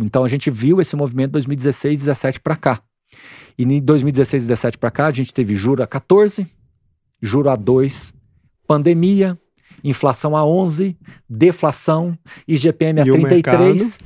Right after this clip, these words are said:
Speaker 1: I G P M negativo dois mil e dezessete, dezoito, I G P M ficou negativo durante uns nove meses.
Speaker 2: Caramba.
Speaker 1: Hoje tá trinta e três, trinta e quatro no acumulado. Então, assim,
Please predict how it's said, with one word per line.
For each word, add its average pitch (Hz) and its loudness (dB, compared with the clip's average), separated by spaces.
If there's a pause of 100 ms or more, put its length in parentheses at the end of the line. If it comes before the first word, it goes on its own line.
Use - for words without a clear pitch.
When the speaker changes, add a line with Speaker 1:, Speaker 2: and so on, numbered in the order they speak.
(120)
Speaker 1:
I 190 0
G 170 2
P 180 0
M 175 -2
negativo 160 -2
dois 151 -2
mil 165 -2
e 175 -2
dezessete, 143 -4
dezoito, 135 0
I - -2
G 143 0
P 151 -2
M 160 -2
ficou - -4
negativo 185 0
durante 170 0
uns 160 -2
nove 196 0
meses. 180 0
Speaker 2:
Caramba. 113 -2 (280)
Speaker 1:
Hoje 156 2
tá 139 -4
trinta 190 0
e 180 2
três, 160 0
trinta 147 -2
e 135 0
quatro 135 -2
no 123 0
acumulado. 120 -2
Então, 175 0
assim, 151 -2